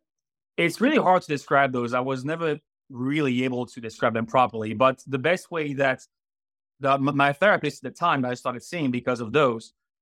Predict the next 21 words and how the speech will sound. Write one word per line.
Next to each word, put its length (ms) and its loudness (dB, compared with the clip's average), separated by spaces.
he 180 -4
described 400 2
them, 180 2
described 400 0
them 140 0
as, 300 -2
as 240 -4
panic 280 -6
attacks, 460 -6
but 320 -2
really 260 0
it 80 -6
felt 240 0
like 160 0
something 380 -4
that 180 -2
was, 380 -8
it 60 -4
was 220 2
very 200 2
brief. 380 -2